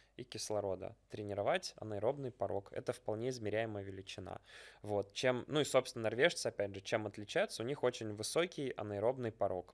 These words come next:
М, в принципе, для любой дистанции. А, это позволяет, э, как раз, э, выполнять больше работы и больше специальной работы. Неважно, это Ironman или это бег на тысячу пятьсот метров, который там три, три с половиной минуты длится,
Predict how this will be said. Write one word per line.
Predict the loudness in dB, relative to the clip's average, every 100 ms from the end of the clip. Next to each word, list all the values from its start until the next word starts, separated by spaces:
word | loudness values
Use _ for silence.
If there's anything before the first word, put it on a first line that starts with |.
| -16
М, | -8 -6 -6 -10
в | _
принципе, | -2 -2 -4 0 0 0 -20 -20 _
для | -10 -2 2
любой | 2 2 2
дистанции. | 2 -4 0 0 0 -8 -8 -12 _ _ -6
А, | 0 2
это | 6 6 4
позволяет, | 2 0 2 4 6 6 4 -2 -14 -6
э, | -2 0 -2
как | -4 8
раз, | 8 10 4 2
э, | 2 2 -2 -14 _
выполнять | -4 6 6 8 2
больше | 6 6 6 2
работы | 2 4 4 4 2
и |
больше | 0 4 4 2 -2
специальной | -2 -4 4 6 6 2
работы. | -2 0 0 0 -10 -4
Неважно, | 2 10 10 10
это | 2 4 6
Ironman | 6 6 4 4 2 0 -8
или | -2 0
это | 0 -2
бег | 0 0 0
на | -6
тысячу | -6 -10
пятьсот | -10 0 0 2
метров, | -2 -4 -14
который | -14 -2 -2
там | 0 -6 -4
три, | -6 -8 -12 _
три | -6
с | -4
половиной | 0 4 4 2 -4
минуты | -4 -6 -8
длится, | -10 -8 -10 -10